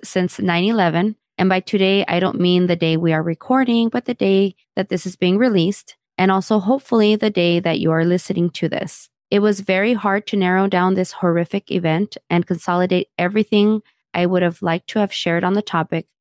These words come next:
but we have a limited amount of time with you, so I'm going to do my best. Warning, this episode is going to contain graphic and explicit content that may not be suitable for all listeners. Listener discretion is advised.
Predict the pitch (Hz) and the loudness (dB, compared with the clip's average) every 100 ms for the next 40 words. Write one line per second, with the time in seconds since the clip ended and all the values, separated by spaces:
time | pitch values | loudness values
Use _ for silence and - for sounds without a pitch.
0 | _ 202 190 208 196 208 196 196 214 220 | _ 0 2 2 2 2 2 4 4 2
1 | 214 196 185 196 - 190 190 202 - 220 | 2 2 2 0 0 0 2 0 0 0
2 | 226 - 196 185 185 175 175 170 185 165 | 0 -2 -2 -2 -2 -2 -2 -4 -4 -4
3 | 165 - - - - - _ - 185 208 | -6 -10 -12 -12 -14 -20 _ 0 4 4
4 | 170 156 156 - 262 - 220 196 180 175 | 4 2 -2 -2 -2 -2 -4 0 2 2
5 | 156 175 185 - - 170 170 160 - 190 | 2 2 2 2 0 0 2 2 2 0
6 | 220 269 - 175 156 - - 196 - - | 0 -4 -2 -2 -2 -4 -4 -4 -4 -8
7 | - 165 - 170 247 _ - 165 - 190 | -2 -2 0 -2 -2 _ -4 -2 2 2
8 | 262 165 165 151 170 160 170 165 175 170 | 4 2 0 0 0 0 0 0 0 2
9 | 185 202 - 170 156 - - _ - 196 | 2 0 0 0 -2 -6 -16 _ -4 0
10 | 190 165 151 - 170 170 - 262 - - | 2 2 0 -4 -4 -4 -2 -4 -6 -2
11 | 160 175 185 160 147 143 - | -2 0 0 0 0 -2 -8